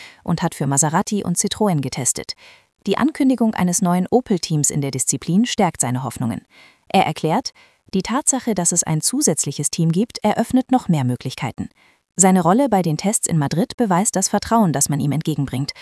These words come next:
und geht über seine persönlichen Leistungen hinaus. Obwohl er im Weg mit Mercedes F eins entwickelt, bleibt seine Priorität klar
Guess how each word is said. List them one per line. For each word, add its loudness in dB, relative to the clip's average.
und 2
geht 2
über 4
seine 2
persönlichen 0
Leistungen 0
hinaus. -2
Obwohl 2
er 0
im 4
Weg -2
mit -6
Mercedes 0
F -10
eins 4
entwickelt, 0
bleibt 2
seine 4
Priorität 0
klar -4